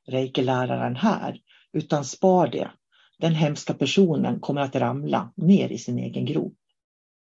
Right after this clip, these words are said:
För mig är det viktigt att mina elever hittar varandra. Därför hjälper jag dem ofta att hitta likasinnade där de bor.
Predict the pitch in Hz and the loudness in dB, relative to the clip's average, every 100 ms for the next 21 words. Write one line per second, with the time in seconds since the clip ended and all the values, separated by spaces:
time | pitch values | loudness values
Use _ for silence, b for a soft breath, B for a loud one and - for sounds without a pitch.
0 | _ _ _ B B B B _ _ _ | _ _ _ B B B B _ _ _
1 | _ _ _ - 214 262 - 185 214 185 | _ _ _ 6 8 8 8 6 6 4
2 | 156 - - 160 165 165 165 160 220 208 | 2 -2 -6 0 2 4 2 4 4 4
3 | 127 123 - - - 196 - 202 202 233 | 2 -2 -2 -6 0 0 2 4 6 4
4 | 285 196 120 90 135 - _ _ _ _ | 4 2 0 -8 -10 -18 _ _ _ _
5 | - - 185 226 226 175 196 202 160 147 | -6 2 4 4 4 4 2 0 -2 -2
6 | 147 - 143 - - 127 139 131 151 127 | -2 -8 -10 -8 -8 -6 -8 -4 -2 0
7 | 139 160 - 185 220 202 143 123 127 - | -2 -2 -2 0 6 6 4 -2 -6 -2
8 | 139 135 135 208 - 170 | -2 0 2 2 0 -4